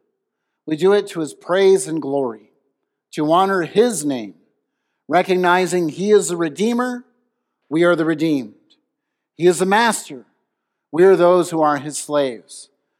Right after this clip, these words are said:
We're not slaves of tyranny, as the Apostle Paul reminds us, slaves of righteousness, who have moved to new life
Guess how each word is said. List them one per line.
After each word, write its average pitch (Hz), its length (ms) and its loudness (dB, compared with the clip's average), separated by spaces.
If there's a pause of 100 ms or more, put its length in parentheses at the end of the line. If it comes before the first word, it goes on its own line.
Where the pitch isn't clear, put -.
(160)
We're - 100 -4
not 214 180 0
slaves 220 680 0
of 185 200 -4
tyranny, 165 560 -4
as 139 120 -6
the 147 80 -4
Apostle 165 460 -4
Paul 170 240 0
reminds 175 540 -2
us, - 320 -20 (420)
slaves 170 400 0
of 147 140 -4
righteousness, 156 880 -4 (400)
who 156 80 -4
have 143 160 -6
moved 170 480 2
to 143 80 -8
new 151 180 0
life 160 540 -2